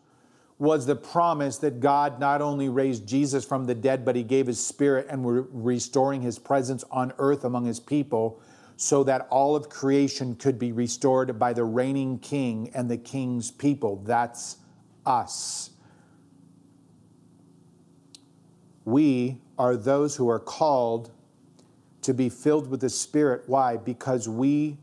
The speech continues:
have to live that there's a greater promise, a hope that we will be raised from the dead. Because here's the bottom line.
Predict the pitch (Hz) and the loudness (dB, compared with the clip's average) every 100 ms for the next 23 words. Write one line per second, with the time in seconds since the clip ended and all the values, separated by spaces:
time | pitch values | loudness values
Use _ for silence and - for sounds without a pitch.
0 | - 127 131 - 135 113 127 123 107 104 | -8 -4 -4 -4 -6 -2 0 2 0 -6
1 | - _ _ _ _ _ - 127 - 123 | -16 _ _ _ _ _ 0 0 2 2
2 | 110 107 107 123 131 143 143 - 139 135 | 2 -2 0 2 4 2 0 -4 0 2
3 | 120 95 - - - - _ _ _ _ | 0 -6 -12 -12 -16 -18 _ _ _ _
4 | - 127 120 117 - - 160 139 113 - | -6 -2 0 -2 -8 -2 2 2 0 -10
5 | - _ _ - 123 120 113 135 156 139 | -20 _ _ -4 -2 -2 -2 0 0 0
6 | 143 139 131 131 127 113 107 135 143 143 | 2 2 0 -2 -4 -2 2 2 2 0
7 | 139 - 139 135 127 123 107 135 131 117 | -2 -2 -2 0 -2 -4 0 0 0 -4
8 | 117 120 - 135 127 117 117 123 123 123 | -6 -6 -4 -2 -2 -2 0 0 0 -2
9 | 127 123 104 | -2 -2 -6